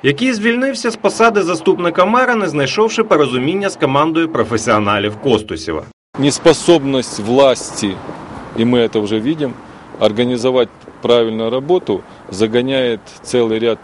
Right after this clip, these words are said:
Speaker 2: служб, которые отвечают сегодня за то, чтобы в городе у людей было тепло,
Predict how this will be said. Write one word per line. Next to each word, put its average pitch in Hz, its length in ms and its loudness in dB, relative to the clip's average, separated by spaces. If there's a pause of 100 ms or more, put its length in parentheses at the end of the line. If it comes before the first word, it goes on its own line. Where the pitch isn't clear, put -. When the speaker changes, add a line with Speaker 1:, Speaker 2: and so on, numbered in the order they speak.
(100)
Speaker 2:
служб, 156 460 0
которые 107 400 2
отвечают 104 640 0
сегодня 101 540 -4
за 98 360 0 (460)
то, 117 160 2
чтобы 107 280 -2
в 104 80 -4
городе 101 460 0 (380)
у 107 80 -2
людей 113 340 0
было 104 320 -2
тепло, 156 540 0